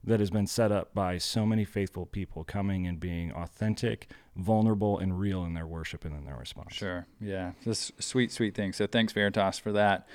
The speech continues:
Speaker 1: Yeah.
Speaker 2: Um, all right. So over the course of the past year, uh, we kinda set, uh, goals and focuses for each department. What were some of those things that you were trying to go after over the course of last year? And, uh, how have you seen God at work in that?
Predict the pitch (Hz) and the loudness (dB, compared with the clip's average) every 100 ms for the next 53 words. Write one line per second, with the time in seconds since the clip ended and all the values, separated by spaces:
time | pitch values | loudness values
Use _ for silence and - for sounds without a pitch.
0 | - 95 82 123 107 - 175 156 - - | -6 -4 4 4 4 8 10 10 6 2
1 | 180 147 151 185 220 220 196 - 160 160 | 6 6 8 8 8 8 6 4 2 6
2 | 147 143 120 117 123 110 123 127 - - | 6 4 2 6 8 8 8 2 -14 -14
3 | - 110 107 127 151 131 - 123 - - | -2 0 2 2 4 2 2 0 0 -10
4 | 123 107 101 104 113 117 117 110 110 110 | -6 -4 -4 2 6 6 4 2 4 2
5 | 110 - 113 - - 107 107 98 113 107 | 2 -2 -2 -2 0 2 2 0 -2 -2
6 | - 104 107 101 110 104 - - - - | -4 -2 0 0 0 -2 -4 -14 -20 -12
7 | - 147 208 196 151 139 123 110 120 113 | 2 4 4 2 2 4 4 4 2 2
8 | 110 104 107 107 104 - 104 98 95 98 | 0 0 2 2 2 0 0 0 0 2
9 | 101 95 - 107 90 98 95 - 101 98 | 2 0 -2 -2 -2 -2 -4 -4 -6 -8
10 | - - 101 98 104 - 98 90 82 82 | -10 -6 2 2 2 -2 -4 -4 -6 -8
11 | - - _ - 104 95 95 92 90 90 | -14 -20 _ -6 -4 -2 -2 0 -2 -6
12 | 95 - 104 101 101 - 98 92 - 90 | -10 -2 0 0 -2 -2 -4 -4 -6 -6
13 | 87 - 95 95 | -8 -10 -10 -10